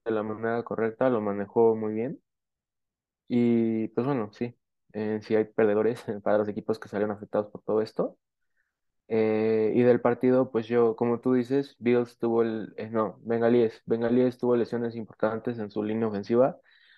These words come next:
que fue justo lo que, lo que vimos que le faltó en el Super Bowl el año pasado contra los Rams. Vimos a un Joe Burrow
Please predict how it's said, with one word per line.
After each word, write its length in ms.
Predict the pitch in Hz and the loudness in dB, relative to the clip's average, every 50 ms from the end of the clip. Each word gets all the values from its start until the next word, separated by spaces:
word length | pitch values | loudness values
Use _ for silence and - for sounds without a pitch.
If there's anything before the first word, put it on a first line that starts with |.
| _ _ _ _ | _ _ _ _
que 140 | - 131 120 | 0 0 4
fue 160 | 117 131 127 | 6 6 4
justo 420 | 123 - 139 135 131 - - 135 131 | 4 4 2 2 2 2 2 4 4
lo 220 | 123 120 117 117 | 4 4 2 0
que, 560 | - 110 113 107 107 104 104 101 98 - - - | 0 2 2 4 4 4 2 0 -2 -6 -6 -4
lo 180 | 117 120 120 | -2 -2 0
que 120 | 120 120 120 | 2 4 4
vimos 320 | 123 135 139 135 131 131 | 4 4 4 2 0 -2
que 100 | - 120 | -2 -2
le 100 | 113 110 | -2 -2
faltó 300 | 107 113 110 - - 117 | 0 -2 -2 0 0 0
en 100 | 117 120 120 | 0 0 -4
el 60 | 117 | -6
Super 260 | - - 117 - 110 | -8 -10 -4 -2 0
Bowl 220 | 110 113 113 113 113 | 2 2 2 2 2
el 120 | 113 113 | 2 2
año 220 | 110 117 117 107 - | 2 0 -2 -2 -2
pasado 440 | 104 104 104 113 110 113 113 110 | -4 -4 0 2 4 4 4 4
contra 320 | 110 107 107 104 104 104 104 | 2 -2 -4 -4 -2 -2 -2
los 160 | 104 101 101 | -2 -4 -4
Rams. 400 | 110 117 123 131 139 147 _ _ - | -2 -2 -2 -4 -6 -8 _ _ -10
Vimos 420 | - 110 117 110 110 113 110 117 | -4 -2 -2 0 0 -2 -4 -4
a 40 | 113 | -4
un 120 | 110 110 | -4 -2
Joe 100 | 107 110 110 104 | 2 2 2 4
Burrow 420 | 110 110 110 110 113 117 117 | 4 4 6 6 6 4 0